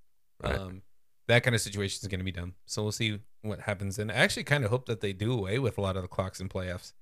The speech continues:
Speaker 2: just 'cause it adds to the intensity of it.
Speaker 1: Oh, like the dramatics and stuff?
Speaker 2: Yeah, you know,
Speaker 1: Yeah.
Speaker 2: staring each other down. Who did the Padres do it against? Wasn't the Dodgers? When they kept on doing the time? Like,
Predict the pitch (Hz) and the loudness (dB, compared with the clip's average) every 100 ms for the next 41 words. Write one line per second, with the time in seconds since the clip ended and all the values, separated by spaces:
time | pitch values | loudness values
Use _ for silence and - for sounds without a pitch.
0 | - - 123 165 143 151 92 104 117 - | -18 -8 -4 -2 -2 0 0 0 -2 0
1 | 117 104 98 98 95 101 90 90 87 90 | 0 0 -4 -4 -6 -6 -6 -6 -6 -10
2 | - - - - 90 78 78 82 76 71 | -12 -20 -18 -2 0 0 0 0 0 0
3 | 71 73 - 82 - 80 - - - - | 0 0 0 0 2 2 2 -6 -20 -6
4 | 220 185 101 110 110 110 113 113 113 107 | -2 0 0 2 4 6 4 2 0 0
5 | 107 101 95 98 98 98 98 - - - | 0 0 -2 -2 0 -2 -6 -10 -20 -20
6 | _ _ - 180 185 - 95 104 101 90 | _ _ -2 2 2 2 -2 -2 -2 0
7 | 95 87 90 87 107 113 117 95 107 165 | 0 0 -2 -2 -2 0 4 4 4 0
8 | 196 - - 123 117 107 - 113 117 110 | -4 -10 0 4 4 4 0 0 0 0
9 | 107 104 107 113 104 - 98 113 156 - | -4 -6 -2 0 0 0 0 0 -2 -8
10 | - - _ - 104 | -20 -20 _ -4 -4